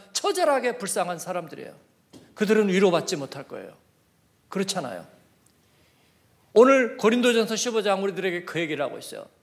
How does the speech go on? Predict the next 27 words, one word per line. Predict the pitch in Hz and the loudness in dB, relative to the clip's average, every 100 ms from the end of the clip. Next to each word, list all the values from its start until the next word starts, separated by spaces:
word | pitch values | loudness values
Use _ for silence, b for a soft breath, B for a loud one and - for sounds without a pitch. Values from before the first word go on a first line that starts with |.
| _ | _
뭐가 | 165 214 285 269 | -4 0 4 4
없다면, | 269 247 233 226 208 - - | 4 2 2 -2 -6 -14 -18
부활이 | - 165 151 | -4 -2 -2
없다면, | 123 120 98 - b b b | -4 -6 -8 -12 b b b
죽은 | - 247 277 | -4 0 2
자의 | 254 247 226 | 4 2 2
부활이 | 196 208 | 2 2
없다면, | 190 - 147 127 - B B | 0 -2 -4 -4 -14 B B
그건 | 269 269 | 4 4
우리의 | 254 254 | 4 2
희망상이 | - 330 320 294 277 240 | 4 4 4 2 2 2
아니라 | 226 226 233 220 - - _ b b b b b _ | 2 2 0 0 -6 -20 _ b b b b b _
하나님께서 | - 311 311 302 285 269 269 247 269 | 2 4 4 2 -2 0 0 -2 2
약속하시고 | 240 240 277 233 220 233 190 - | 2 2 0 2 0 -2 -6 -2
예수 | 262 285 302 302 | 0 0 -2 -2
그리스도를 | 254 302 294 277 277 | 0 0 0 -2 -2
통해서 | 277 254 240 254 220 196 | -6 -8 -4 -4 -4 -8
보여주신, | - 226 247 202 190 160 120 110 _ _ _ _ - | -2 0 0 -2 -6 -8 -12 -18 _ _ _ _ -20
예, | 107 _ b b | -20 _ b b
물론 | 190 285 311 294 277 - - | 2 6 6 4 0 -10 -2
거기에는 | 240 233 262 247 226 | 0 4 4 4 -2
비밀이 | 190 220 240 202 | 0 0 2 -2
있죠. | 175 - 131 - b b | -8 -8 -8 -10 b b
우리가 | 196 - 240 220 | -6 0 0 0
다시 | - 240 - 254 | -4 -4 -2 -2
몸으로 | 180 220 277 285 | 4 4 6 4
살아 | 277 262 262 254 247 - | 2 2 4 4 2 -10